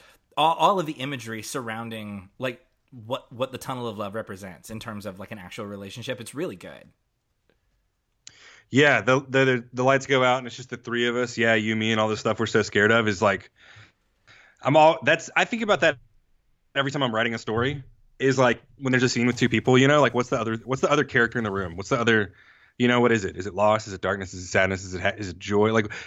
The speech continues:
Speaker 2: and how can I make it an actual object? How can I make it three people in the room? And it's like, I think about this song every time I'm writing a scene. And the harmonies there are great too. It's just like, it's one of the best lines Bruce has ever written. Ever.
Speaker 1: I
Speaker 2: In his
Speaker 1: agree.
Speaker 2: whole life.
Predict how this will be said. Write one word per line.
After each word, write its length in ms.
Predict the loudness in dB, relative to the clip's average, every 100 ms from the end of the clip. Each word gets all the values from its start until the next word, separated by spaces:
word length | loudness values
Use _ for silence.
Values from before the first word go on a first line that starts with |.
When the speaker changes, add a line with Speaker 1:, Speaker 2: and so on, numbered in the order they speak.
| -8
Speaker 2:
and 80 | -2
how 100 | 2
can 140 | 2
I 60 | 2
make 160 | 2
it 80 | 2
an 80 | 0
actual 680 | 0 -2 -4 -4 -2 -2 -6 _ _
object? 520 | 2 2 2 -10 -10 -2
How 100 | -2
can 120 | 0
I 20 |
make 140 | -4
it 100 | -6
three 220 | -6 -6 -4
people 240 | -4 -4
in 60 | -4
the 80 |
room? 280 | -4 -8 -12 -18 -8
And 160 | -2 -2
it's 160 | 0 0
like, 160 | 0
I 60 | 0
think 160 | 0 -2
about 100 | -2
this 80 |
song 180 | -2 -2
every 180 | 0 -2
time 100 | -2
I'm 120 | -2
writing 180 | -4 -6
a 40 |
scene. 360 | -10 -12 -14 -12 -8 -8 -8 -20 -20 _ _ _ 0
And 140 | 2
the 60 | 4
harmonies 300 | 4 4 0
there 100 | -4
are 40 |
great 200 | -6 -10
too. 220 | -10 -12 -10
It's 160 | -6 -4
just 140 | 0
like, 140 | 0 2
it's 160 | 0 4
one 100 | 4
of 40 |
the 60 | 6
best 180 | 4 4
lines 220 | 2 2
Bruce 160 | -2 -2
has 120 | -2
ever 140 | -2
written. 300 | -2 -6 -14 _ -18 -18 _ _ _ _ _ -2
Ever. 260 | -2 -2 -16 _ _ _
Speaker 1:
I 140 | -4 -2
Speaker 2:
In 80 | 0
his 80 | -2
Speaker 1:
agree. 20 |
Speaker 2:
whole 120 | -2 -6
life. 180 | -8